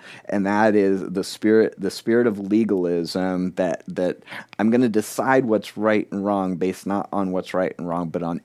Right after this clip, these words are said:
external appearances. And then I'm going to take my convictions and my judgment about what's right and wrong, and I'm going to judge you based on that. Again, we're not talking about ethics. We're talking about external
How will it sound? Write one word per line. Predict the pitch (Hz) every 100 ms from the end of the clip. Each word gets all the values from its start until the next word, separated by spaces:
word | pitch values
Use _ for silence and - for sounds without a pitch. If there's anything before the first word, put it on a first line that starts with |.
| -
external | 101 - - 101 95 90 -
appearances. | - 107 107 104 - 113 104 98 - - -
And | 98
then | 98
I'm | 104 107
going | 104 101 95 95
to | -
take | 110 92 92
my | 98 110
convictions | 117 - 113 92 85 - - 85 87 87
and | 76
my | 78 90 123 127
judgment | 110 101 85 - 92 90 -
about | - 87 90 -
what's | 85 -
right | 95 87 64
and | - 87
wrong, | 87 82 85 78 - -
and | - 87
I'm | 90
going | 90 90
to | 87
judge | 78 92 82 78 90
you | 120 131 82 71 _
based | 90 90 - 92
on | 78 69
that. | 64 - -
Again, | 95 113 113
we're | 98
not | 95 104
talking | - 104 110 98
about | 87 78 - -
ethics. | 127 - 90 78 - - - - -
We're | 90
talking | 101 95 92
about | 87 82 - -
external | 98 - - - 98 95 92 87